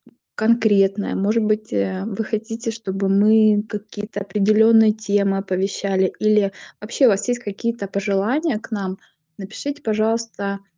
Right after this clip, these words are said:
нам в анонимную форму, а, ваши пожелания, не знаю,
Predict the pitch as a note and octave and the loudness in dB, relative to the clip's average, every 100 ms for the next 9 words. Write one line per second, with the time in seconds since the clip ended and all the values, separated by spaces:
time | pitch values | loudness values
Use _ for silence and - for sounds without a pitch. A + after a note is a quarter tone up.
0 | _ _ _ - G3 G3+ G3 G3 G3+ G#3+ | _ _ _ -8 -4 -2 -2 0 4 4
1 | G3+ G3 F#3+ F#3 - A#3+ D4 D4 C4 B3 | 4 0 -2 -4 4 4 6 6 4 2
2 | A#3+ - _ _ - G3 F#3+ A3 B3 - | -4 -18 _ _ -10 -8 -8 -10 -12 -6
3 | G3 G#3 A#3+ - A3 G#3 G3 - _ _ | -2 0 0 -2 0 0 -4 -10 _ _
4 | - F#3+ F#3+ F#3 G#3+ A#3+ A3 G3 F#3 F3 | -6 0 2 4 6 6 4 0 -4 -2
5 | F#3+ F#3 F3+ | -4 -2 -6